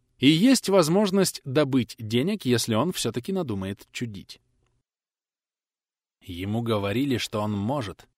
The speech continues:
и должен менять историю во славу Отечества. Но разве те, кто ему это говорил, сами были уверены в возможности этого?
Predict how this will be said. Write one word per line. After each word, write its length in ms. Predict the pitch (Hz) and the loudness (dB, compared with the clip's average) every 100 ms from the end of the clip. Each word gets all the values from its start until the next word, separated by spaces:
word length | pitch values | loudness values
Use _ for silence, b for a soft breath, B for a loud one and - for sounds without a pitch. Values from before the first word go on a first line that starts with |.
| _ - | _ -6
и 120 | 104 | -6
должен 540 | 107 160 170 120 113 | 0 2 2 2 -2
менять 320 | 104 110 113 | -2 -2 -2
историю 560 | 98 - 139 170 165 135 | -4 -6 -4 -2 0 0
во 160 | 104 101 | 0 -4
славу 360 | - 90 92 | -4 -6 -4
Отечества. 680 | 90 - 85 - - - - _ _ _ _ _ _ _ | -6 -8 -12 -10 -12 -14 -20 _ _ _ _ _ _ _
Но 200 | 104 98 | -6 -4
разве 400 | 92 101 90 90 | -2 -4 -4 -6
те, 220 | 82 90 | -6 -6
кто 200 | 95 - | -6 -4
ему 260 | 95 95 107 | -4 -2 0
это 160 | 107 101 | -2 -4
говорил, 480 | 98 95 101 117 | -4 -2 0 0
сами 400 | 95 - 127 110 | -2 -2 -2 -2
были 300 | 95 139 220 | -2 0 0
уверены 480 | 220 151 135 113 104 | 2 4 4 2 0
в 100 | 92 | -2
возможности 760 | 95 110 107 110 92 90 - 101 | 0 0 0 -4 -4 -8 -8 -8
этого? 380 | 85 - - | -10 -12 -14